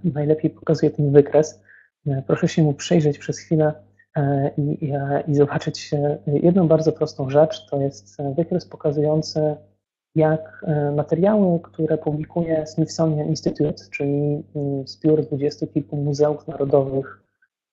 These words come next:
mm, w Stanach Zjednoczonych, które właśnie są zrzeszone pod tą nazwą Smithsonian, przez wiele lat publikowały swoje treści zdigitalizowane w, w internecie na stronie.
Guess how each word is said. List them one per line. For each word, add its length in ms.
mm, 460
w 80
Stanach 300
Zjednoczonych, 720
które 380
właśnie 240
są 160
zrzeszone 420
pod 160
tą 120
nazwą 280
Smithsonian, 680
przez 220
wiele 180
lat 120
publikowały 640
swoje 380
treści 720
zdigitalizowane 1040
w, 400
w 40
internecie 520
na 60
stronie. 500